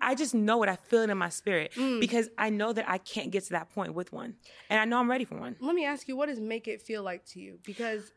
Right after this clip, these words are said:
Speaker 2: I think it looks different.
Speaker 1: It does look different. I think for me, make it is just when you get to a point where you're no longer striving to be acknowledged.
Speaker 2: Mm.
Speaker 1: When you're just maintaining,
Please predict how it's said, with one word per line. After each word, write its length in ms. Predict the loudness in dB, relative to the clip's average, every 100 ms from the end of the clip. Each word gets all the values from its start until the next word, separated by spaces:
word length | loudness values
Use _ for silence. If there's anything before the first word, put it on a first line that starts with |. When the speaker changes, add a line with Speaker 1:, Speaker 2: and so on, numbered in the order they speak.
| -16
Speaker 2:
I 40 | -10
think 280 | -6 -4
it 80 | -6
looks 240 | -8 -12 -10
different. 460 | -8 -8 -8 -12 -14 _ 0
Speaker 1:
It 180 | 2
does 220 | 4 4 2
look 120 | -2
different. 340 | -2 0 -2
I 40 | -2
think 260 | -4 -2
for 140 | 0 0
me, 320 | 2 2 0
make 340 | 0 0 -2
it 120 | -2 -2
is 240 | -2 -2
just 340 | 0 -2 -4 -8
when 200 | -2 -2
you 60 | 0
get 160 | -2 -4
to 100 | -6
a 40 |
point 300 | -6 -6 -4
where 120 | -2
you're 100 | -2
no 140 | -2 -2
longer 300 | -4 -6 -6
striving 720 | -6 2 2 2 -2 -4 -6 -6
to 100 | -6
be 340 | -4 -4 -6 _ _
acknowledged. 680 | -6 -4 -6 -6 -10 -10 -10
Speaker 2:
Mm. 680 | -6 -4 -2 -4 -6 -6 0
Speaker 1:
When 180 | 2 4
you're 140 | 4
just 260 | 2 -2 -4
maintaining, 720 | -2 -2 -4 -6 -4 -2